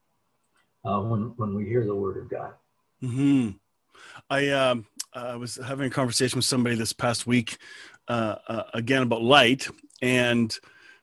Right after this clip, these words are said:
Speaker 2: uh, I was taking a look at the story of creation that we have recorded in the book of Genesis, uh, however it was written. Um,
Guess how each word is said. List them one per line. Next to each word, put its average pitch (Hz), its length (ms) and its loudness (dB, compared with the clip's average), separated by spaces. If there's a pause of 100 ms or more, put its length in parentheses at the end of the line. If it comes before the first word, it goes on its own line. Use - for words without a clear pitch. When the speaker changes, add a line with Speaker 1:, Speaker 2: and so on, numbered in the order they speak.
(340)
Speaker 2:
uh, 104 360 -2
I 117 60 -2
was 123 140 -2
taking 156 180 2
a 143 60 4
look 147 100 -2
at 135 60 -4
the 127 80 -4
story 139 480 6
of 123 400 0
creation 135 580 4
that 113 120 2
we 113 200 0
have 113 300 0
recorded 127 340 2
in 117 60 2
the 113 80 0
book 113 160 -4
of 113 40 -4
Genesis, 113 760 -2
uh, - 460 -10 (200)
however 117 460 0
it 123 60 -4
was 110 200 0
written. 110 420 -2 (540)
Um, 107 420 0